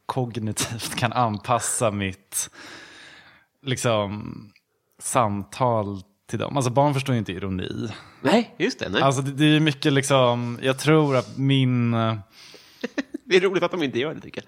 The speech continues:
Speaker 2: jag.
Speaker 1: Ja, så liksom, jag tror att jag, vi, vi pratar lite olika språk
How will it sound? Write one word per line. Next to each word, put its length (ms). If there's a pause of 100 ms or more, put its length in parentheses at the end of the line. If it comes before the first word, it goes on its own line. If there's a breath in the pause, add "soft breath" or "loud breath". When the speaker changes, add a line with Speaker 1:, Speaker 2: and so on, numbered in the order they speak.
Speaker 2:
jag. 140
Speaker 1:
Ja, 440 (100)
så 140
liksom, 580 (220)
jag 260
tror 140
att 80
jag, 400
vi, 220
vi 180
pratar 300
lite 180
olika 240
språk 420